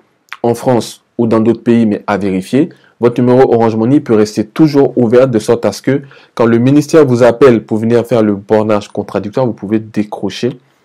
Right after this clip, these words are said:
et envoyer quelqu'un vers eux pour pouvoir faire votre bornage contradictoire.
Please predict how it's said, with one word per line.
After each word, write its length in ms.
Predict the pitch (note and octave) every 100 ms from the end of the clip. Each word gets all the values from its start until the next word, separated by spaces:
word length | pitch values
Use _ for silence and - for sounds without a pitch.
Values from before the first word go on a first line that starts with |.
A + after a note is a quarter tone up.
| _ -
et 200 | B2 A#2+
envoyer 380 | A2 G2+ G#2 G#2+
quelqu'un 320 | G#2 G2+ A2+
vers 240 | G2+ F#2 G#2
eux 80 |
pour 200 | A2 G#2
pouvoir 300 | - G2+ G#2
faire 260 | G#2 G#2+ G#2+
votre 280 | G2+ G2 F#2+
bornage 400 | F#2+ F#2+ G2+ -
contradictoire. 560 | F#2 - F#2 F#2 -